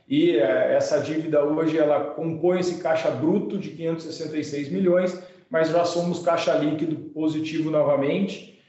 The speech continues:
Importante também destacar a solidez e resiliência dos nossos franqueados, da nossa rede de canais multimarca. A nossa adimplência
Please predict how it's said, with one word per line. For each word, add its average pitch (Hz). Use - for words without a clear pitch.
Importante 180
também 175
destacar -
a 143
solidez 175
e 165
resiliência 160
dos 151
nossos 170
franqueados, 160
da 156
nossa 160
rede 160
de -
canais 151
multimarca. 139
A 131
nossa 160
adimplência 170